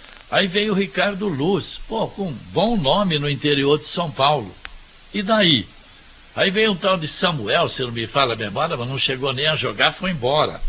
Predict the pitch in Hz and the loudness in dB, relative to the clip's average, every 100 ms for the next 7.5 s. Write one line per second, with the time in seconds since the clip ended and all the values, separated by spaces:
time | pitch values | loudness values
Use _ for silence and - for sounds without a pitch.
0 | - - - - - - - - - - | -4 -4 0 0 0 -6 -10 -16 -20 -18
1 | - 120 170 196 208 185 151 131 - 185 | -14 -4 -2 0 0 0 -4 -4 -4 -2
2 | 147 156 139 214 208 - 196 151 120 92 | 0 0 0 0 0 0 -2 2 2 0
3 | 208 196 151 139 113 98 90 90 196 180 | 0 0 0 2 0 -2 -8 -4 -2 -2
4 | 156 139 127 107 127 110 131 117 - 131 | -2 0 0 2 0 2 0 -4 -4 -2
5 | 127 - 117 113 87 107 135 131 - 117 | -2 -2 -2 -2 -2 -2 0 -2 -4 -4
6 | 95 123 107 123 110 113 107 117 107 101 | -2 -4 -4 -6 -6 -6 -6 -4 -4 -4
7 | 107 101 101 90 78 | -6 -8 -8 -10 -14